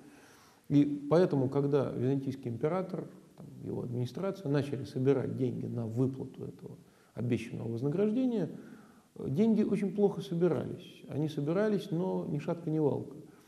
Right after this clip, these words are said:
Всё думали, что как-то можно оттянуть, оттянуть, оттянуть. Э, население как бы не особенно хочется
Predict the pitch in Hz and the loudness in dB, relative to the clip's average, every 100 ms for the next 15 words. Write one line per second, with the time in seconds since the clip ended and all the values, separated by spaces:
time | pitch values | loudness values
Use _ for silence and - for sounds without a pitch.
0 | _ - 196 180 151 135 - 151 - 135 | _ 2 6 6 6 4 0 -2 -2 0
1 | 127 120 117 - 147 208 208 127 - 147 | 0 0 -2 -2 2 2 2 -2 -2 0
2 | 175 175 180 143 175 185 - - - - | 0 -2 -4 0 0 0 -4 -12 -12 -8
3 | - - - - 139 - 160 196 180 165 | -8 -8 -8 -8 -6 -2 2 2 2 -2
4 | 151 139 139 143 147 139 135 135 139 135 | -4 -2 -2 -2 -2 -2 -2 -4 -6 -8
5 | - | -12